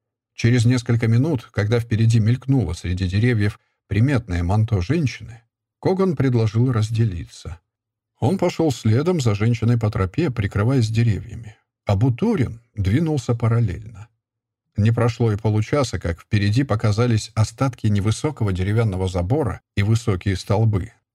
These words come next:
на которых, судя по всему, когда-то висели ворота. От всего этого вдруг где-то внутри защемило. От довоенных воспоминаний вспомнился беззаботный детский смех,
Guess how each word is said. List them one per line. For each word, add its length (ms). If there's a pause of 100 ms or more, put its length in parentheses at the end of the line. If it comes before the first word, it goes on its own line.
(420)
на 160
которых, 540
судя 260
по 140
всему, 360
когда-то 460
висели 400
ворота. 560 (1200)
От 140
всего 340
этого 240
вдруг 400
где-то 300
внутри 340
защемило. 880 (520)
От 180
довоенных 580
воспоминаний 880
вспомнился 640
беззаботный 640
детский 360
смех, 480